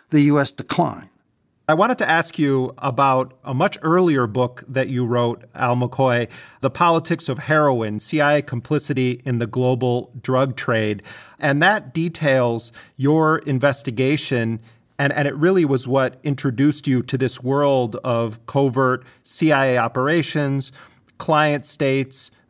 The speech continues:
Speaker 2: mercenaries, local proxies. And you also found yourself in conflict with very powerful individuals in the C I A and the national security state because of what you were researching.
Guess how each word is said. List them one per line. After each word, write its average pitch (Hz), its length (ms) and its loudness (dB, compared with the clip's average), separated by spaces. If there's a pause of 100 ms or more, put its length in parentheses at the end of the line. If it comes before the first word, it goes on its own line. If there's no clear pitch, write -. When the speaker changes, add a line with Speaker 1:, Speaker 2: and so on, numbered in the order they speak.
Speaker 2:
mercenaries, 139 1200 0
local 151 440 0
proxies. 131 800 0 (320)
And 160 160 0
you 226 200 0
also 185 360 2
found 151 320 0
yourself 151 500 0 (300)
in 143 220 2
conflict 165 680 0
with 160 460 0
very 151 320 2
powerful 156 520 0
individuals 131 920 0 (100)
in 160 220 2
the 160 80 0
C 151 260 -2
I 135 120 2
A 135 400 2
and 127 200 -2
the 127 60 -2
national 135 400 0
security 160 500 0
state 120 400 -2 (360)
because 151 320 0
of 139 80 -2
what 147 140 0
you 139 100 0
were 131 140 2
researching. 135 600 0